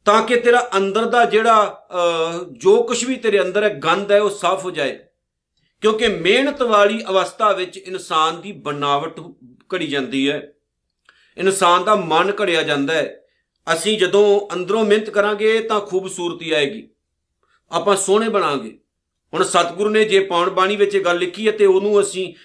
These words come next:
ਵਿਚਾਰਨਾ ਵੀ ਤਾਂ ਹੈਗਾ ਹੀ ਨਾ, ਵੀ ਅਸੀਂ ਆਪਣੇ ਅੰਦਰ ਮਿਹਨਤ ਕਰਨੀ ਹੈ ਕਿ ਜਾਂ ਨਹੀਂ ਕਰਨੀ, ਕਿ ਆਪਾਂ ਇੱਦਾਂ ਹੀ ਰਹਿਣਾ ਪੂਰੀ ਜ਼ਿੰਦਗੀ। ਕਿਉਂਕਿ ਗੁ-, ਜਿਹੜਾ ਗੁਰੂ ਨਾਨਕ ਦਾ ਸਿੱਖ ਹੈ, ਉਹ ਤਾਂ ਇਸ ਗੱਲ ਨੂੰ ਸਮਝ ਗਿਆ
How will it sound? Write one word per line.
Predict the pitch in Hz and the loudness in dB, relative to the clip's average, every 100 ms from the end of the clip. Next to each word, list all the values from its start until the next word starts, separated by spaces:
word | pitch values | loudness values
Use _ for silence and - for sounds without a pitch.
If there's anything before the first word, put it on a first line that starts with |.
| _ | _
ਵਿਚਾਰਨਾ | 139 139 160 170 208 | -4 2 2 2 0
ਵੀ | 214 | -2
ਤਾਂ | 214 190 | 0 0
ਹੈਗਾ | 185 | 0
ਹੀ | 190 | -6
ਨਾ, | 214 _ _ _ _ _ _ _ _ | -8 _ _ _ _ _ _ _ _
ਵੀ | 160 | -2
ਅਸੀਂ | 175 196 | 0 2
ਆਪਣੇ | 185 180 196 190 | 2 2 0 0
ਅੰਦਰ | 190 196 | -2 -2
ਮਿਹਨਤ | 180 208 208 | 0 -2 -2
ਕਰਨੀ | 185 170 196 240 | -6 -6 -4 -6
ਹੈ | |
ਕਿ | 240 233 | -6 -4
ਜਾਂ | 226 | -2
ਨਹੀਂ | 220 247 | -4 -4
ਕਰਨੀ, | 233 220 240 | -4 -4 -4
ਕਿ | 247 | -4
ਆਪਾਂ | 240 233 | -2 -2
ਇੱਦਾਂ | 214 240 | 0 0
ਹੀ | |
ਰਹਿਣਾ | 233 240 | 0 -2
ਪੂਰੀ | 233 226 | -4 -8
ਜ਼ਿੰਦਗੀ। | 214 208 202 - _ _ _ _ _ _ _ _ _ - | -6 -6 -8 -12 _ _ _ _ _ _ _ _ _ 0
ਕਿਉਂਕਿ | 190 240 | 2 2
ਗੁ-, | 233 208 | 4 2
ਜਿਹੜਾ | 170 196 240 | 4 2 2
ਗੁਰੂ | - 151 220 269 | 2 -2 0 0
ਨਾਨਕ | 214 180 180 202 | 4 4 4 2
ਦਾ | 247 262 | 2 0
ਸਿੱਖ | - 208 208 | 0 -2 0
ਹੈ, | 196 208 | 2 2
ਉਹ | 240 233 240 | 4 2 2
ਤਾਂ | 254 | -2
ਇਸ | 233 | -2
ਗੱਲ | 220 240 | -2 -2
ਨੂੰ | 247 | -2
ਸਮਝ | 247 277 | -4 -4
ਗਿਆ | 277 240 220 214 | -2 4 4 2